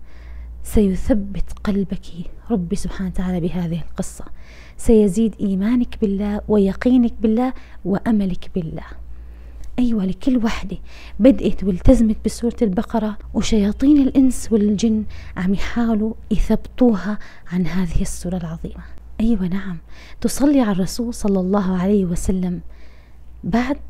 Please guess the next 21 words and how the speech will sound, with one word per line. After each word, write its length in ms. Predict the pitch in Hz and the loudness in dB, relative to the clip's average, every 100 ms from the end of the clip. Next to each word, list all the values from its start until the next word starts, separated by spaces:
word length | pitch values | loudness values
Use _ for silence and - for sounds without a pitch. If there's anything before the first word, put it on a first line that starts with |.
| - - - | -6 -4 0
قراءتك 600 | 180 190 - 196 - - - | 2 0 -2 -6 -6 -8 -6
لسورة 380 | 180 - 233 220 - | -2 0 0 0 -2
البقرة 500 | 175 220 - 226 254 - - - - | -4 -4 -2 -4 -4 -8 -14 -14 -8
بالصلاة 480 | - - - 190 190 | 0 0 2 -2 -2
الإبراهيمية. 760 | - 175 175 170 180 170 170 - - - - - | -4 -4 -2 -2 -2 -4 -6 -10 -12 -14 -14 -2
ما 80 | 240 | 2
هي 120 | 247 | 4
الصلاة 320 | 208 - 185 | 2 0 0
الإبراهيمية؟ 760 | 175 151 175 151 175 165 - - - - - - | -2 -2 -4 -4 -4 -6 -8 -12 -10 -10 -6 0
الصلاة 420 | - 220 220 277 | 2 2 2 2
لمن 360 | 240 190 175 196 - 175 | 2 0 -2 -6 -10 -8
نصلي 420 | 180 - 269 247 | -6 0 2 4
على 100 | 196 | 2
الرسول 400 | 180 180 - 233 | 0 -2 -4 -4
صلى 280 | - 226 196 | 0 0 2
الله 340 | 185 214 196 | 2 0 0
عليه 240 | 196 208 202 | 0 0 0
وسلم 460 | 180 214 202 185 | -2 -2 0 2
بها 360 | 214 233 302 320 - - - - | 2 2 0 -2 -6 -10 -14 -14
في 380 | - 269 294 302 - | -2 2 2 0 -6
صلواتنا. 1000 | - 233 202 190 185 202 180 - 170 | 0 2 2 0 -2 -2 -2 -4 -4